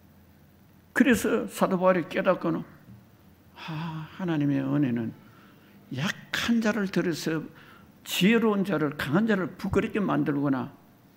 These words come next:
그렇게 깨닫고 고린도전서 일 장 십팔 절 이하에 보면은 그 기록을 해놓은 거예요. 그래서 근본적으로 타고 들어가 보니까 왜 하나님께서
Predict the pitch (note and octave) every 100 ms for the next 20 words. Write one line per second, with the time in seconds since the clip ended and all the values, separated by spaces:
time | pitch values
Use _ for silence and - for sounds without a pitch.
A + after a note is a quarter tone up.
0 | _ _ - - - - - - G#3 G3
1 | G3 B3+ - - _ _ - - - D3+
2 | C#3 C3 C3 C3 B2+ C3 B2+ - - -
3 | - A#2 A2 A#2+ G#2+ A#2+ A2+ A2 A2+ G#2
4 | G#2+ G2+ - - F3+ - E3+ D#3 E3 D#3+
5 | D#3 F3+ - - - _ _ _ - -
6 | - C4+ B3 A#3+ C4+ C4 A#3+ A#3 - -
7 | - B3 A#3+ A#3 A#3 G#3+ G#3+ G3 F3+ F3
8 | - - - B2+ C#3+ G3+ C4 C#4 - -
9 | C#4+ A3+ A3+ A#3 G#3+ - G3+